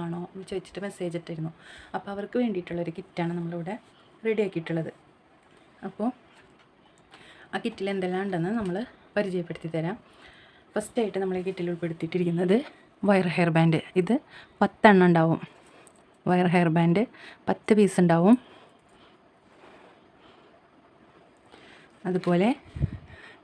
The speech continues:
ക്രിസ്റ്റൽ ടെക്കിൻ്റെ ഇലാസ്റ്റിക് വയർ, മാല ഉണ്ടാക്കാനും ബ്രേസ്ലെറ്റ് ഉണ്ടാക്കാനൊക്കെ ഇതൊരെണ്ണം വെച്ചിട്ടുണ്ടാവും.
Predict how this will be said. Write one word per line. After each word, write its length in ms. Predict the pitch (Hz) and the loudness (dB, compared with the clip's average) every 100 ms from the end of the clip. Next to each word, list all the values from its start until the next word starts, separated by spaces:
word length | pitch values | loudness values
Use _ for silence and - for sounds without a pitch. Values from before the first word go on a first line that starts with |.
| - | -14
ക്രിസ്റ്റൽ 320 | 208 - 180 175 | -12 -4 -2 0
ടെക്കിൻ്റെ 360 | 170 - 175 208 262 - _ _ 208 | 0 2 4 4 0 -8 _ _ -2
ഇലാസ്റ്റിക് 480 | 190 185 - 170 - | 2 0 0 -2 0
വയർ, 200 | 175 165 170 - _ - - - _ _ _ _ _ _ _ - 196 | -2 0 -2 -6 _ -20 -20 -20 _ _ _ _ _ _ _ 0 4
മാല 200 | 185 180 180 | 4 4 2
ഉണ്ടാക്കാനും 460 | 180 175 175 202 180 - - - | 2 2 4 4 2 -2 -16 0
ബ്രേസ്ലെറ്റ് 440 | 190 185 180 180 185 | 0 2 0 0 2
ഉണ്ടാക്കാനൊക്കെ 480 | 180 175 180 185 240 - - - - - _ - | 2 2 2 2 -2 -4 -20 -20 -20 -20 _ 2
ഇതൊരെണ്ണം 360 | 202 190 180 180 | 4 6 4 2
വെച്ചിട്ടുണ്ടാവും. 540 | - 175 165 165 | 0 2 4 4